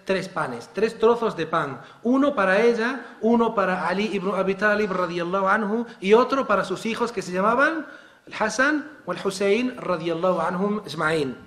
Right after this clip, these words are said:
Es la aleya en la que Allah subhanahu wa ta'ala habla de miskinan wa atiman wa asiran. Miskinan wa atiman wa asiran, que es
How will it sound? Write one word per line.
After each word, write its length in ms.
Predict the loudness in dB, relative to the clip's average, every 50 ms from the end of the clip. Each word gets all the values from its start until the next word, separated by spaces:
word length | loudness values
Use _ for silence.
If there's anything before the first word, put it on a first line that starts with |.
| -20 -20 -20 -20 -20 -20 -20 -20 -20 -20 _ -20 -20 -20 _ -20 -20 -20 -20 -20 -16 -4 -2
Es 160 | 0 2 4
la 100 | 4 4
aleya 560 | 6 6 8 8 8 8 8 6 4 2 4
en 100 | 2 0
la 120 | 0 0
que 100 | 0 -2
Allah 180 | 0 0 0 0
subhanahu 460 | -2 -4 -4 -4 -2 -2 0 0 0
wa 140 | 0 0 -2
ta'ala 580 | 0 0 2 2 2 2 0 0 -2 -6 -8 -2
habla 380 | 0 2 2 4 4 2 4 4
de 380 | 2 2 2 0 0 -4 -8 -14 -20 -8
miskinan 1000 | -4 -2 -2 -2 -2 -4 -4 -2 0 0 2 2 4 4 2 2 0 -4 -8 -8 -2
wa 220 | -2 0 0 0
atiman 920 | 0 -2 -4 -4 -4 -4 -2 -2 0 0 2 0 0 -2 -4 -8 -12 -16 -6
wa 640 | 0 2 2 4 2 2 -2 -6 -12 -18 -20 -20 -20 _
asiran. 920 | -12 -12 -10 -8 -6 -4 -2 -2 0 2 2 2 0 -2 -4 -8 -12 -16 -20 -20 _ _ _ _ _ _ _ _ _
Miskinan 540 | -12 -12 -10 -6 -4 -2 0 0 0 2 2
wa 120 | 0 0
atiman 440 | 0 -2 -4 -4 -4 -2 0 0 2
wa 120 | 2 0 0
asiran, 560 | 0 -2 -2 -2 0 2 4 2 2 2 -2
que 300 | -2 0 4 6 6 6
es 240 | 4 2 -4 -12